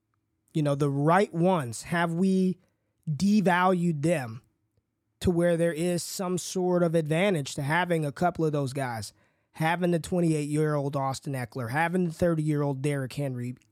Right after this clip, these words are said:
acquiring the twenty-nine-year-old Aaron Jones, and foregoing the Breece Halls, the year two A C L recovery running back, avoiding the Ju-, th-, th-, it's mind-blowing to me the amount of people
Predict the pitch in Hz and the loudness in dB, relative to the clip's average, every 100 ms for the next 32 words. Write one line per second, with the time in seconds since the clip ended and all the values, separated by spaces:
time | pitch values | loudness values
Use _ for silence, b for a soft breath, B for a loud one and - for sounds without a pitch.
0 | - 151 - 170 165 175 175 165 151 - | -8 -8 -2 0 2 2 2 0 -2 -2
1 | 170 165 156 156 151 147 147 147 135 b | 0 0 0 0 -2 0 0 -2 -4 b
2 | b b b - 170 165 156 135 143 143 | b b b -4 0 2 2 0 0 -2
3 | 117 113 - - _ _ _ _ _ _ | -4 -8 -12 -16 _ _ _ _ _ _
4 | _ _ _ _ _ _ 151 139 - 185 | _ _ _ _ _ _ -8 -6 0 0
5 | 160 175 196 202 165 156 147 151 147 - | 2 4 4 4 2 0 0 0 0 -2
6 | 147 123 113 - 147 147 160 151 135 175 | -4 -4 -6 -6 -6 0 2 0 0 -2
7 | 151 127 127 - _ _ _ _ _ _ | 0 -2 -4 -10 _ _ _ _ _ _
8 | _ _ _ _ _ 170 175 - 175 170 | _ _ _ _ _ -2 -2 -2 -2 0
9 | 165 156 151 175 165 151 139 147 143 131 | 0 0 2 2 2 2 0 -2 -2 -4
10 | 131 135 151 160 214 220 196 165 160 185 | -4 -2 0 4 4 4 2 2 -2 -4
11 | 285 247 - 214 277 - 226 240 285 285 | -6 -6 -6 -8 -8 -8 -10 -8 -6 -2
12 | 320 302 233 208 196 175 180 156 156 160 | 0 2 4 4 4 2 0 0 -2 -2
13 | b b b - 226 240 233 233 233 220 | b b b 0 4 4 2 2 0 0
14 | 143 | -4